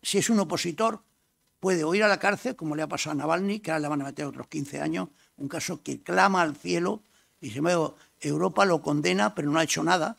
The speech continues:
no ha hecho nada. Si fuese un país pequeño veríamos lo que habría hecho Europa, pero claro, como no se le puede toser a un gigante. Y o bien, eh, lo encarcela, o, eh, bueno, eh, hubo manifestaciones en contra de la guerra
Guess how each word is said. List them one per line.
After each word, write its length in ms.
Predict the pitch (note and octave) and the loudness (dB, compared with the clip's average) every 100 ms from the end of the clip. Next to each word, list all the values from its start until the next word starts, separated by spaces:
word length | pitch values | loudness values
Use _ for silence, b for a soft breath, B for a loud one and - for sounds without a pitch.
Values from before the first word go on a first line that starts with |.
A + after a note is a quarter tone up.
| - | -10
no 100 | B2+ | -10
ha 40 | |
hecho 180 | C3 C3 | -8 -4
nada. 340 | E3+ D#3+ G#3+ _ b b b | -2 -2 -4 _ b b b
Si 120 | - A2 | -16 -10
fuese 200 | D3+ C#3 | -6 -4
un 100 | D#3+ | -2
país 240 | E3+ E3 | 0 0
pequeño 460 | D#3+ E3+ F3 F3 F#3+ | -2 -8 -4 -4 -2
veríamos 300 | D3 D3 D3 | -4 -4 -4
lo 100 | C3+ | -6
que 60 | |
habría 160 | C3 C3+ | -10 -10
hecho 140 | - | -10
Europa, 260 | D#3 F3+ - | -8 -6 -8
pero 140 | A#2 | -8
claro, 220 | C3+ D3 B2+ | -8 -8 -8
como 200 | - - b b | -16 -18 b b
no 100 | D3 | -10
se 120 | D#3 | -6
le 100 | D#3+ | -6
puede 260 | B2+ D3+ C#3 | -6 -8 -8
toser 300 | C#3+ B2 D3+ | -8 -8 -8
a 60 | |
un 80 | B2 | -10
gigante. 520 | - D3+ D#3+ C#3 A#2 - b b b _ | -10 -8 -8 -8 -12 -16 b b b _
Y 340 | G3+ D#3+ C#3+ - _ - | 0 2 0 -8 _ -4
o 140 | D#3 | -2
bien, 380 | E3+ A#3 B3+ - | 0 0 0 -4
eh, 400 | - D#3+ C#3+ C#3+ - | -6 -4 -4 -8 -6
lo 120 | D3+ | -4
encarcela, 640 | C#3+ C#3+ - A3+ G#3+ C#4 - _ _ _ _ _ _ | -4 -6 -4 -2 0 -2 -6 _ _ _ _ _ _
o, 180 | D3+ - | -8 -8
eh, 80 | - - - | -14 -14 -10
bueno, 360 | D3 B3 - _ | -6 -6 -6 _
eh, 140 | - - | -20 -16
hubo 220 | - D#3+ | 0 0
manifestaciones 840 | F#3 A3+ F#3 E3 - D3+ F#3 E3+ D3+ | 2 0 -2 -4 -6 -6 -4 -2 -2
en 80 | C#3+ | -2
contra 340 | D3 D3 D3 | -2 -2 -2
de 60 | C#3 | -4
la 100 | C3+ | -4
guerra 400 | F3 A3+ D#3 | -4 -4 -6